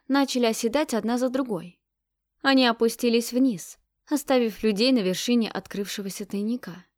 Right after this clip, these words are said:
Множество ступенек уходили вниз по трём сторонам и слегка загибались по спирали. "Нам никто не скажет "добро пожаловать". И тем не менее мы войдём",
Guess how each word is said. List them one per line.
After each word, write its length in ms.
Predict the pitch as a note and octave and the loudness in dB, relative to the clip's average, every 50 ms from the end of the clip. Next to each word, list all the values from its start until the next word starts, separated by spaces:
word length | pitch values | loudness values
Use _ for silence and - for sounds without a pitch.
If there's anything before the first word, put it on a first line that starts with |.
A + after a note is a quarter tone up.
| _ _ _ _ _ _ _ _ _ - | _ _ _ _ _ _ _ _ _ 0
Множество 480 | D#4 D#4 D#4+ D#4+ C#4 C4 A#3 - G3+ | 4 4 4 4 4 2 0 -2 -4
ступенек 580 | F#3 - - G3+ F#3 - A3 B3 B3+ A#3 A3+ - | -6 -4 -4 -4 0 2 2 4 4 2 0 -4
уходили 440 | F3 - F#3 F3+ F3 F#3 F3+ F3+ F3 | -6 -4 -4 -2 0 0 0 0 0
вниз 320 | E3+ F3 F3+ G#3+ A#3 - | 0 0 -2 -2 -4 -6
по 140 | - F#3+ F3+ | -6 -8 -8
трём 200 | - F#3+ F3+ E3 | -4 -6 -6 -6
сторонам 580 | - - - - F3 E3+ G3 C4 D4+ D#4 C#4 - _ _ _ _ - | -6 -10 -10 -8 -8 -6 -6 -6 -6 -8 -8 -12 _ _ _ _ -6
и 60 | G#4 | -6
слегка 440 | G4 - - C#4 B3+ - - C#4+ C#4+ | -6 -4 -4 -8 -6 -4 -4 -4 -2
загибались 600 | B3 A3+ F#3 E3+ F3+ C#4 C4+ G3 A3 A3+ - - | -2 -2 -2 -2 -2 -2 -4 -4 -6 -6 -10 -10
по 120 | - - | -12 -12
спирали. 560 | F#3 - - - G3+ F#3 D#3 D#3 F3 G3+ - _ _ _ _ _ _ _ _ _ _ _ _ - | -14 -12 -10 -12 -12 -12 -12 -14 -18 -20 -20 _ _ _ _ _ _ _ _ _ _ _ _ -4
"Нам 300 | G4 F#4 F4+ F4 E4+ E4 | 0 2 4 4 4 4
никто 280 | F4+ F4+ - - E4+ D#4 | 2 -2 -2 0 2 4
не 140 | C#4 C#4 | 4 4
скажет 420 | C4+ - - C#4 B3 A#3+ A#3+ A#3 G#3+ | 4 2 0 0 0 2 0 0 2
"добро 300 | A3+ A3+ G#3+ A3 A3+ G#3+ | 2 2 4 4 2 2
пожаловать". 760 | A3 A3 G#3+ G3+ G#3 G3 F#3 F#3+ F#3+ G#3+ A3 - - - - _ _ _ _ _ _ _ _ _ _ _ - | 2 0 0 0 -2 -4 -4 -6 -8 -12 -14 -14 -16 -18 -20 _ _ _ _ _ _ _ _ _ _ _ -6
И 80 | F#4+ | -4
тем 220 | - - F4 D#4 D4+ | 0 2 6 6 8
не 100 | D4 C4+ | 8 8
менее 320 | B3+ B3+ B3+ B3+ C#4+ E4 | 8 8 6 6 6 6
мы 240 | E4+ D4+ B3 G#3 F#3+ | 6 6 6 6 4
войдём", 500 | G3 G#3 A3 G#3 F#3 F#3 F3 E3+ F#3 | 4 4 4 2 0 -4 -8 -8 -12